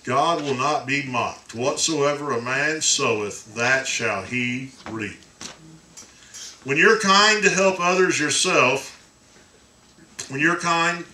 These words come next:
when you're kind to others, you help yourself. When you're cruel to others, you hurt yourself.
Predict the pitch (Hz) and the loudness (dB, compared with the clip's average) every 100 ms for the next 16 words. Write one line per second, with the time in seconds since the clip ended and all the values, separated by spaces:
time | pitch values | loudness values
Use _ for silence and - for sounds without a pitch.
0 | - 131 147 151 156 151 170 170 143 151 | -16 -6 -4 -4 -4 -4 -4 -4 -4 -4
1 | 147 143 120 113 107 110 123 - 117 - | -4 -2 0 -2 -6 -4 -4 -6 -6 -4
2 | 123 95 - 110 113 104 - 165 190 170 | -4 -4 -8 -12 -10 -12 -6 2 4 4
3 | 127 117 110 113 117 - - - _ - | 0 -2 -2 -4 -6 -8 -12 -20 _ -10
4 | 120 123 151 151 - 95 - 107 - - | -8 -4 -4 -6 -8 -8 -8 -10 -14 -20
5 | - | -20